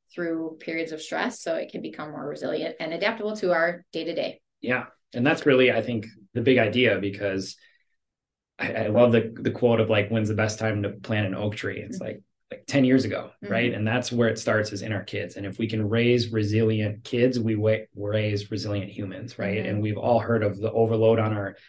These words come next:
Speaker 2: medical system right now with just people being very unwell and
Speaker 1: Mm-hmm.
Speaker 2: unhealthy.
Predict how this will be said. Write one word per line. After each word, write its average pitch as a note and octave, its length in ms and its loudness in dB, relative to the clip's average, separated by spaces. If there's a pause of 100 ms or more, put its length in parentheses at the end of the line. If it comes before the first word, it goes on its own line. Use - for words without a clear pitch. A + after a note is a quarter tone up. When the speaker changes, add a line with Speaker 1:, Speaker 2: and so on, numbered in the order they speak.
(120)
Speaker 2:
medical A#2 300 2
system A2 320 -4
right G#2+ 160 -2
now G#2+ 240 -2
with G#2 120 -2
just A2 200 -4
people B2+ 220 0
being A2+ 260 2
very G#2+ 240 0
unwell G#2 680 -4 (200)
and G2+ 100 -8
Speaker 1:
Mm-hmm. G#2 80 -8
Speaker 2:
unhealthy. G#2 640 -8